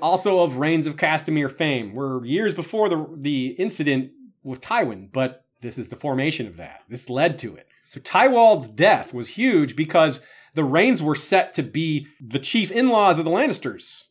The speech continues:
They would have, their kids would have been half Lannister, half Raine with the lordship of Casterly Rock. They would have been lords of ladies of the Rock itself, Ellen's kids. But Ellen was determined. She talked Tyon,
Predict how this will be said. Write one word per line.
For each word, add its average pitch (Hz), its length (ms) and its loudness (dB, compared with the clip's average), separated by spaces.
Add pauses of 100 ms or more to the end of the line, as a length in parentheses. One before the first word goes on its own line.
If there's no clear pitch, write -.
They 180 100 2
would 170 140 2
have, 156 180 -6
their 190 200 2
kids 180 420 2
would 151 120 -2
have 123 120 -6
been 156 400 0 (400)
half 180 400 0
Lannister, 185 500 0
half 180 300 0
Raine 156 540 0 (320)
with 139 380 -4
the 147 80 -2
lordship 151 460 2
of 143 120 -6
Casterly 156 440 0
Rock. - 460 -2
They 175 80 0
would 180 120 2
have 135 160 -6
been 170 400 2 (220)
lords 165 340 2
of 156 120 -2
ladies 160 640 0 (160)
of 185 220 4
the 151 80 -4
Rock 156 260 0
itself, - 460 0
Ellen's 175 260 0
kids. - 480 -2 (380)
But 139 180 -10
Ellen 175 340 2
was 135 140 -2
determined. 139 800 0 (300)
She 220 180 -4
talked - 560 2
Tyon, 117 540 0